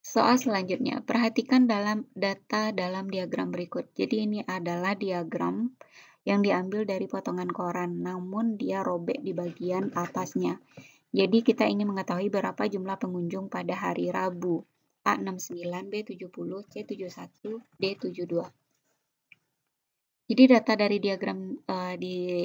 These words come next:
di samping yang bisa dibaca hari Senin itu empat puluh lima. Hari Selasa itu empat puluh, hari Rabu itu yang ditanya, hari Kamis itu tiga puluh,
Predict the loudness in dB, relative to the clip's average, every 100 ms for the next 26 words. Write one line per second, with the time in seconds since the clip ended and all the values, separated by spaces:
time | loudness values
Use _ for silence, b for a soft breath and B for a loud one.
0 | -4 -6 -2 0 0 0 0 2 0 0
1 | 2 2 0 -2 -4 -2 0 -2 -2 -6
2 | -6 -6 -4 2 4 4 B B B -8
3 | -2 0 0 -2 -2 -4 -2 -2 -2 -4
4 | -6 -4 -4 -4 -4 -4 -4 0 0 0
5 | -2 -10 -6 -4 -4 -6 -4 -4 -4 -4
6 | -4 -4 -6 -6 -6 -4 -4 -4 -4 -4
7 | -6 -8 -10 -10 -10 -10 -10 -8 -6 -6
8 | -4 -2 0 0